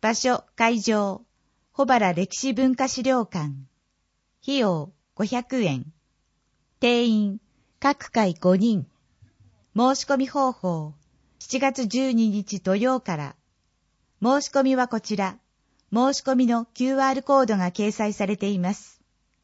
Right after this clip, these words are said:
お問い合わせ、保原歴史文化資料館。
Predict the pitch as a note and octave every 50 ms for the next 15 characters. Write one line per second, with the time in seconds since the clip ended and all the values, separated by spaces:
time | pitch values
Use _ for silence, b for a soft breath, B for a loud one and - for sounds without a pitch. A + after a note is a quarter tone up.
0 | _ _ _ _ _ _ _ _ _ _ _ _ _ _ _ - A3 A3 C4 C4+
1 | C#4 C4 C4 B3 A#3 A#3+ - - A3+ G#3 - _ _ _ _ _ _ _ _ _
2 | _ _ _ _ - C#4 A#3+ C4 A#3+ G#3+ F#3+ F3 D#3 F#3 F#3+ - - - C4+ C4
3 | G3+ C4 C4 C4 A#3+ C4+ C4 - - B3 B3 C4 B3+ A#3 F#3 - F#3 D3+ D3+ C#3